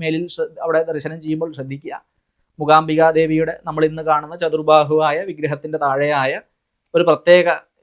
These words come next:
ലിംഗസ്വരൂപത്തെ, ശിവലിംഗത്തിന് സമാനമായ ഒരു ഭാഗത്തെ നമുക്ക് കാണാൻ സാധിക്കും. അവിടെ എത്ര ദേവി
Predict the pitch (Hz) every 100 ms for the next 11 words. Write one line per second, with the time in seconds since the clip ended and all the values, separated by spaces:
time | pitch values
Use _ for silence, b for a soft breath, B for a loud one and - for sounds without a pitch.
0 | 165 147 156 165 160 147 147 143 - 131
1 | 131 147 143 143 143 151 139 139 143 147
2 | 143 143 165 180 _ _ _ _ _ _
3 | _ 143 147 147 151 147 139 143 131 127
4 | 143 139 131 143 170 _ - 156 202 170
5 | 160 156 151 147 147